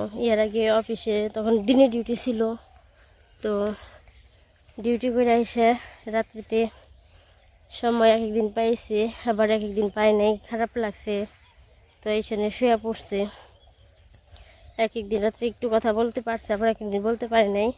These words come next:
আর বিশেষ করে মামুনি যদি ঘুমিয়ে গেছে, তো বলে যে, "ও যখন ঘুমাইছে, তাহলে তুমি ঘুমা," বলে রেখে দিছে।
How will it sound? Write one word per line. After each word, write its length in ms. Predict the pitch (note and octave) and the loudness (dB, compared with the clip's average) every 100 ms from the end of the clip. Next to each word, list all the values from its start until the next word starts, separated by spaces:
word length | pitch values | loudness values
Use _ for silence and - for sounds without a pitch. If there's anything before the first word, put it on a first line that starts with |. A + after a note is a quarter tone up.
| - - | -10 -10
আর 60 | G#3+ | -8
বিশেষ 240 | G#3 A3 G#3 | -6 -8 -2
করে 120 | A3 | 2
মামুনি 300 | A3 A#3 A#3 | 4 4 4
যদি 180 | A3 A3 | 2 -2
ঘুমিয়ে 300 | G#3 G#3 G#3+ | 0 0 0
গেছে, 260 | A3+ - G3+ A#3 - - _ - _ _ | -2 -4 -6 -6 -10 -20 _ -20 _ _
তো 60 | A3 G3+ | -4 0
বলে 240 | G#3+ G#3 G3+ | 0 2 2
যে, 80 | A3 | 2
"ও 60 | A#3+ | 0
যখন 240 | G#3+ A3 G3+ | 0 0 0
ঘুমাইছে, 460 | A3 B3 D4 C4+ C#4 | 2 2 2 2 2
তাহলে 180 | A3 A3+ | 2 -4
তুমি 200 | A#3 A3+ G3+ | 0 0 0
ঘুমা," 180 | F#3+ G#3+ G#3+ | 2 2 4
বলে 200 | A3+ G3+ | 2 0
রেখে 300 | G#3 G#3 G3+ | -4 -4 -8
দিছে। 340 | F3+ - | -8 -10